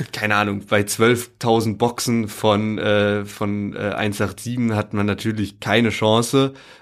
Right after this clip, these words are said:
äh, was Flair machen könnte, weil es geht ja gar nicht darum, wie viel du verkaufst, sondern am Ende auch, äh, wie viel Umsatz du generierst. Flair könnte jetzt natürlich eine mega teure Box anbieten und darauf hoffen, dass eben,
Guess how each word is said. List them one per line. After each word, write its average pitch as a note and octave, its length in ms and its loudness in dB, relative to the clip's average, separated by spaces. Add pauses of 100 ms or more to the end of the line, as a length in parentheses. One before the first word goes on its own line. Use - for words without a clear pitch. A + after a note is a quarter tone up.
äh, G#2+ 280 2
was A2 220 -2
Flair A#2+ 300 4
machen D3+ 320 2
könnte, D3+ 340 2
weil A2+ 140 4
es A2 100 -4
geht D#3 220 2
ja C#3 100 6
gar A#2+ 220 4
nicht C#3+ 240 -2
darum, B2+ 320 2
wie A#2 100 -4
viel F#3 240 -2
du F3+ 80 -4
verkaufst, C3 640 0
sondern A#2+ 300 2
am G#2+ 160 -2
Ende C3+ 280 2
auch, B2+ 300 -2 (320)
äh, A2+ 140 -2
wie A#2 100 0
viel A#2 160 -2
Umsatz D#3+ 500 0
du G2+ 100 -6
generierst. G#2 760 -2 (140)
Flair B2 260 2
könnte B2+ 240 2
jetzt A#2 120 0
natürlich A#2+ 280 0
eine A#2+ 120 0
mega C3+ 340 6
teure A#2+ 340 0
Box - 400 -2 (220)
anbieten B2 580 -2
und A#2+ 120 -2
darauf A2+ 340 2
hoffen, C3 280 -2
dass A#2 180 0
eben, A#2 340 -2